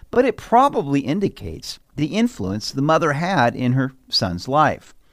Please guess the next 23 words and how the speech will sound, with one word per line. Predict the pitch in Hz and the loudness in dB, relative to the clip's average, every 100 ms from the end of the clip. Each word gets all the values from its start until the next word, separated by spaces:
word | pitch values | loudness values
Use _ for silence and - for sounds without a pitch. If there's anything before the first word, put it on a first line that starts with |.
| - _ _ | -20 _ _
whether | 87 90 85 | -8 -6 -10
positively | - 175 208 202 202 190 202 202 202 - - - | 2 6 6 6 0 0 0 -2 -4 -14 -20 -4
or | 208 | 0
negatively. | 202 175 175 123 82 69 50 - - - _ _ _ _ _ _ _ | 2 2 2 -2 -2 -10 -12 -20 -20 -20 _ _ _ _ _ _ _
A | 127 | 0
mother | 131 156 160 156 - - | 4 4 4 0 -2 0
exercises | 147 - 147 - 131 113 107 110 - - - - - | 0 0 -4 0 2 2 0 -8 -12 -16 -20 -10 -4
a | 180 | -4
tremendous | - 214 202 220 277 269 151 143 | 0 0 4 4 2 0 0 0
influence | 117 - 95 76 67 - | -2 -4 -10 -10 -12 -14
in | - 113 | -8 -4
her | 107 98 | -4 -6
children's | - 175 135 101 85 110 | -2 -2 0 -4 -6 -4
lives. | 107 101 73 - - - - - _ - - - _ | -2 -2 -4 -12 -18 -18 -20 -20 _ -20 -20 -20 _
"All | 165 190 208 | 8 10 8
that | 196 180 | 6 6
I | 170 | 6
am | 156 151 160 | 6 4 4
or | 113 87 | 2 0
hope | - 175 196 | 4 4 4
to | - 160 | -2 0
be," | 165 117 78 82 _ _ - | 2 2 -2 -10 _ _ -16
said | - 98 | -10 -8